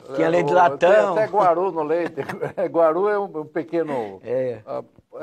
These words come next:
Speaker 2: é, bichinho
Speaker 1: Bichinho
Speaker 2: aquático aí.
Speaker 1: aquático, né? Então, tu falou, "Eu veio com guaru hoje, Otávio, leite."
Speaker 2: <laughs>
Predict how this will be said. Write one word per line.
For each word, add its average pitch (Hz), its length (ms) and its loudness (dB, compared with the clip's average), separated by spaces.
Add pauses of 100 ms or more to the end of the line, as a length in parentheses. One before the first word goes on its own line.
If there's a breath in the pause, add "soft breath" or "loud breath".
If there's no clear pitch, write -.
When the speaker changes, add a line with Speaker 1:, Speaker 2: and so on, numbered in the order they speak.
(380)
Speaker 2:
é, 120 40 -10
bichinho 143 520 -8
Speaker 1:
Bichinho 143 600 -6
Speaker 2:
aquático 135 640 -4
aí. 127 80 -2
Speaker 1:
aquático, 143 460 0
né? 143 140 -10
Então, 180 220 -8
tu 185 60 -10
falou, 180 200 -8
"Eu 269 240 4
veio 240 220 4
com 247 200 -10
guaru 247 300 2
hoje, 233 480 2
Otávio, 202 460 2
leite." 330 320 -2 (160)
Speaker 2:
<laughs> - 560 -6